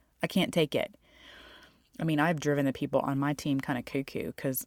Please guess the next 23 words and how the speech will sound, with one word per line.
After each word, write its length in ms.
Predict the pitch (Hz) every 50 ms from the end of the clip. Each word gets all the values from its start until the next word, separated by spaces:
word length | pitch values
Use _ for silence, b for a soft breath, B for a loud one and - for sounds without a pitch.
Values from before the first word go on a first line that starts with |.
| _ -
I'm 200 | - 147 151 - -
always 360 | 143 147 160 170 165 139 - -
picking 360 | - - 196 190 - 202 196
at 200 | 190 190 - -
things 420 | - 185 180 175 175 175 170 147 -
and 160 | 117 117 117
tweaking 580 | - - 214 220 202 - - 196 190 185 165
and 160 | 143 120 120 127
changing 640 | - - 220 214 208 208 202 190 190 196 190 175
and 140 | 156 143 143
trying 240 | - - 165 160 156
to 100 | 143 139
perfect 600 | - - 135 123 - - - 190 185 - _ -
it, 200 | 190 190 185 B B B B B B B B B -
which 200 | 175 156 - -
causes 440 | - - 165 165 139 151 147 143 -
them 520 | 147 135 131 151 165 190 175 139 131 143 139
to 100 | - 143
have 240 | 135 135 131 - -
to 100 | - 139
rework 540 | 143 139 139 135 143 160 165 - - - - - _
stuff 420 | - - - - 143 135 127 - -
too. 400 | - 320 320 208 - - -